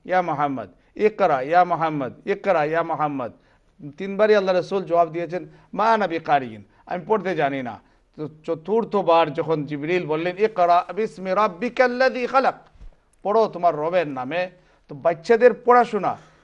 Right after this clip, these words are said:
সে পিএইচডি করবে, মাস্টার ডিগ্রি করবে, ডিগ্রি করবে, এই সব কিছুই করবে, কিন্তু তার শুরুটা হবে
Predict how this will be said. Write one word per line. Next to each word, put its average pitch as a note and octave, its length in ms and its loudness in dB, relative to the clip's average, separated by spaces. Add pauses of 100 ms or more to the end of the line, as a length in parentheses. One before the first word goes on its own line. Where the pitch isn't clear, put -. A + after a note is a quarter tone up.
সে G3 560 -2
পিএইচডি F#3 380 -4
করবে, F#3 720 0
মাস্টার E3 460 -4
ডিগ্রি F3+ 260 -6
করবে, F3+ 640 -2
ডিগ্রি F#3 300 -8
করবে, F3+ 460 -4 (340)
এই F#3+ 120 -6
সব C4 300 4
কিছুই C4+ 320 0
করবে, F#3 300 2
কিন্তু G3 220 -2
তার G#3+ 140 0
শুরুটা B3+ 440 2
হবে B3 340 8